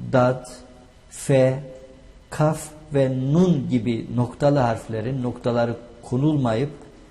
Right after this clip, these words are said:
şekillerin sonuna sola doğru hafif bir kıvrım yapılmıştır.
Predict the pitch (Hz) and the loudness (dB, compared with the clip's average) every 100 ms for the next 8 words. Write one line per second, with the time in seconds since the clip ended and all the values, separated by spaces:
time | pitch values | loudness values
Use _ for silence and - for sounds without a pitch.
0 | - - - - 156 147 147 151 147 117 | -20 -10 -8 -2 0 2 2 0 -4 -4
1 | 110 107 127 165 - - - - - 156 | -4 -4 -4 -8 -14 -20 -20 -14 -2 2
2 | 170 151 131 127 120 131 - 170 - 135 | 4 4 2 0 -2 -2 -2 -4 -2 -6
3 | - - 131 139 143 120 107 95 104 101 | -4 -2 0 4 2 0 -6 -6 -6 -6
4 | 104 - 113 - | -8 -10 -14 -16